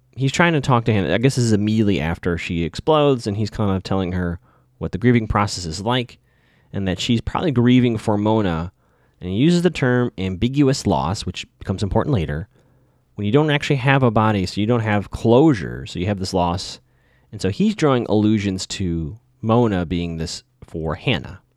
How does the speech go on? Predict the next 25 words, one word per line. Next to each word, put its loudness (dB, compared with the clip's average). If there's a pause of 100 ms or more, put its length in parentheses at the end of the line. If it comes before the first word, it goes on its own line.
(280)
So -14
they're -8
gone, 2
yet 0
still -2
here. -6 (340)
Ren, 4
Ren, 4
I 0
just -6
gotta 2
say 0
this -8
now. -6
Ren's 2
a 2
sick -2 (480)
fucko. -4 (880)
Because 0
if 0
he 2
is 4
part 0
of -2
A, -6